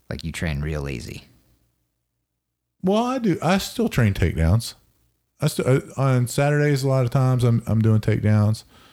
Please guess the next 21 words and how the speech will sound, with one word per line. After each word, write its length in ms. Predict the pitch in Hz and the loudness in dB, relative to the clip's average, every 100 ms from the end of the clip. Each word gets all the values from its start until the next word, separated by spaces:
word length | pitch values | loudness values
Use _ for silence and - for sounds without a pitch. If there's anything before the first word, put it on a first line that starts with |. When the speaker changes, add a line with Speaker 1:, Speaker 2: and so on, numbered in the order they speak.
| _ _ _ | _ _ _
Speaker 2:
You 80 | 110 | 0
know, 140 | 104 95 | 2 4
I'll, 220 | 101 - | 2 0
I'll 160 | 107 135 | -2 0
do, 300 | 123 123 - - _ | 2 0 -2 -10 _
I'll 220 | 107 147 131 | -2 0 0
still 240 | - 156 | 0 -2
do 160 | 135 123 | 2 0
takedowns, 600 | 135 104 71 55 - - _ _ _ _ _ _ _ _ - | 0 0 0 -2 -8 -16 _ _ _ _ _ _ _ _ -4
but 440 | 117 123 98 - _ _ - 120 | 0 0 0 -10 _ _ -12 -2
definitely 320 | 185 180 131 | -2 0 0
not 180 | 107 107 | 2 2
as 120 | 90 | 2
much. 480 | 95 143 107 120 - - _ _ _ _ _ _ | 0 2 0 -2 -10 -20 _ _ _ _ _ _
And 120 | - 113 | -2 0
I 80 | |
don't 200 | 113 156 | 2 0
care 220 | - 151 202 | 0 0 0
about 280 | 87 73 | -2 -6
'em. 160 | 62 - - _ _ _ _ _ _ | -8 -10 -14 _ _ _ _ _ _
Speaker 1:
Yeah. 540 | 143 120 147 104 87 | -8 -2 0 0 -2